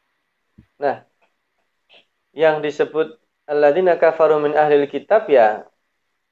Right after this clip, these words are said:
kafaru di situ selain tidak mau beriman, mereka memerangi. Konteksnya di zaman itu. Adapun ahli kitab yang disebut dhimmi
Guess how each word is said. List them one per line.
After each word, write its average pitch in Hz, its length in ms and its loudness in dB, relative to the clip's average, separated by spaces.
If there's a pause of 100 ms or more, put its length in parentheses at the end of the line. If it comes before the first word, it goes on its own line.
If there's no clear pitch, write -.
(100)
kafaru 151 480 2
di 143 120 -6
situ 202 600 0 (800)
selain 131 720 0 (400)
tidak 131 280 -8
mau 123 200 -2
beriman, 123 560 -4
mereka 135 320 0
memerangi. 113 800 -2 (200)
Konteksnya 110 420 -10
di 107 100 -8
zaman 95 320 -8
itu. - 300 -20 (680)
Adapun 123 480 -4
ahli 127 320 -2
kitab - 560 -4 (720)
yang 110 160 -16
disebut 117 400 -14
dhimmi 139 560 -6